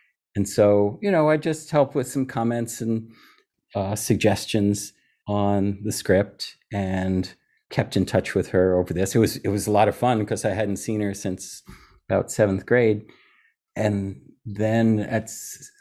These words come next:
oh, at some point, that's right. At some point, she actually invited me over to,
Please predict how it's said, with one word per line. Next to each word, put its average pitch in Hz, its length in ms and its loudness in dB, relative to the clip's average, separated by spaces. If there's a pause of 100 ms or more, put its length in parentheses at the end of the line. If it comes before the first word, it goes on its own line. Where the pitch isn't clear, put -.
oh, 143 180 2
at 107 120 -4
some 170 200 4
point, 151 300 2
that's 120 200 -4
right. 180 280 2
At 110 160 -8
some 151 160 2
point, 143 300 0
she - 140 -6
actually 120 260 -4
invited 110 360 2
me 101 180 -2
over 107 360 0
to, 98 300 -2